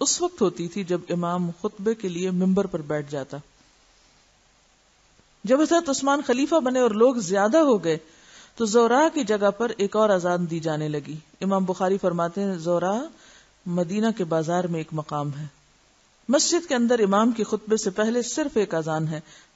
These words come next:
अक्सर मसाजिद में उससे कबल दी जाने वाली अजान को सबूत हजरत उस्मान के दौर से भी नहीं, लिहाजा इससे इज्तनाब करना चाहिए। ये जरा हाशिया देख लेते हैं इसका।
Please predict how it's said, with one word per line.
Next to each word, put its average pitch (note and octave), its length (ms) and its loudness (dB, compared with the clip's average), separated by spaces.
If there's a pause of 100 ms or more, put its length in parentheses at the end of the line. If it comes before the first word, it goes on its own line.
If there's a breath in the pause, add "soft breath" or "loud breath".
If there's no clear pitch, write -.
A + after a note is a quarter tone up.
अक्सर B3+ 320 -2
मसाजिद G3+ 520 0
में G#3 100 2
उससे G3+ 260 -2
कबल G3+ 220 0
दी G3+ 160 -2
जाने F3+ 240 0
वाली E3 220 -2
अजान E3+ 360 0
को F3+ 120 -4
सबूत G#3 420 0 (340 loud breath)
हजरत B3+ 300 2
उस्मान B3+ 440 2
के A3 120 -2
दौर F3 220 0
से F3 140 -4
भी E3+ 120 -4
नहीं, G3 280 0 (320 loud breath)
लिहाजा C#4 320 4
इससे A3+ 280 0
इज्तनाब F3 400 -2
करना D#3 320 -4
चाहिए। D3+ 540 -8 (1160)
ये B3+ 60 -10
जरा B3+ 140 0
हाशिया A3+ 320 -4
देख F3+ 160 -4
लेते E3+ 220 -8
हैं C4 60 -6
इसका। D4+ 200 -14